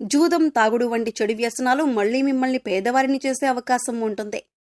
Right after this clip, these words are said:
ఈ విషయాలను ముఖ్యంగా ఈ రాశివారు గుర్తుంచుకోవాలి. ఈ ముఖ్యమైన అంశాలలో మీరు కనుక జాగ్రత్తగా వ్యవహరించకపోతే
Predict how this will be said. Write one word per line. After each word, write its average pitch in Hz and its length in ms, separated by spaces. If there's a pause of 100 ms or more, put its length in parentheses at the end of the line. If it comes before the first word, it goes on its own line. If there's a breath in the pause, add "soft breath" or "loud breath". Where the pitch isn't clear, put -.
(220)
ఈ 339 160
విషయాలను 294 520
ముఖ్యంగా 220 580
ఈ 226 200
రాశివారు 220 480
గుర్తుంచుకోవాలి. 202 880 (420)
ఈ 208 140
ముఖ్యమైన 233 480
అంశాలలో 240 640
మీరు 226 220
కనుక 202 260
జాగ్రత్తగా 226 680
వ్యవహరించకపోతే 208 1080